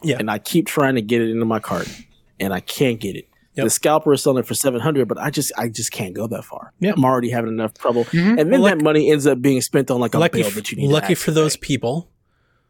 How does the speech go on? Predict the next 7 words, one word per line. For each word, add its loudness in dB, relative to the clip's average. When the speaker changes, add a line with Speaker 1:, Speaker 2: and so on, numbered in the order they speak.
Speaker 1:
that -4
the 0
games -2
aren't -4
really 0
exclusive -2
yet. -6